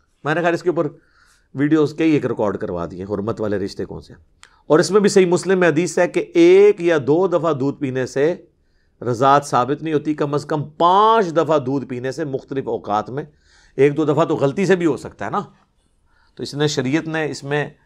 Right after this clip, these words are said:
और ये अहले सुन्नत, अहले तशय्यो के यहाँ कॉमन है ये चीज़, पाँच दफ़ा की। अलबत्ता हनफी ये कहते हैं कि जी,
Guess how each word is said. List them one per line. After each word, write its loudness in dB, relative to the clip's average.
और 0
ये 2
अहले 4
सुन्नत, -2
अहले 2
तशय्यो -2
के -6
यहाँ 0
कॉमन 2
है -4
ये -6
चीज़, -14
पाँच -2
दफ़ा -12
की। -18
अलबत्ता 2
हनफी 0
ये 0
कहते 2
हैं 0
कि 2
जी, -8